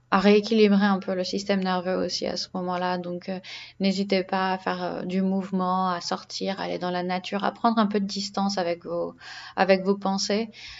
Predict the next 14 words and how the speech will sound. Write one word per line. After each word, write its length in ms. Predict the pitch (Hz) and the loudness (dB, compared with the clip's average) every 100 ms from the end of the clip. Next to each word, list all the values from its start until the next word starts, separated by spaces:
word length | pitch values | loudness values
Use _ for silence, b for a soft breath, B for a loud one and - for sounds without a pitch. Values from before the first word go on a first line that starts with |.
| B _ | B _
parce 220 | 208 196 - | 4 4 2
qu'on 160 | 196 | -2
peut 140 | 196 214 | 4 6
aussi 340 | 208 208 208 | 6 4 0
assez 300 | 190 - 190 | 0 0 -2
facilement 540 | - 190 - 185 180 | -2 -4 -2 -2 0
rester 280 | 185 185 - | 0 -2 -2
un 120 | 185 | -4
peu 100 | 185 | -4
enfermé, 920 | 175 180 196 180 185 185 190 185 - - - | -8 -4 -4 -2 -2 -2 -2 -4 -6 -8 -12
renfermé 380 | 185 190 190 185 | -8 -4 -4 -4
sur 160 | - | -8
soi-même 560 | - 185 180 185 185 185 | -6 -4 -4 -4 -4 -4
et, 320 | 175 170 | -6 -8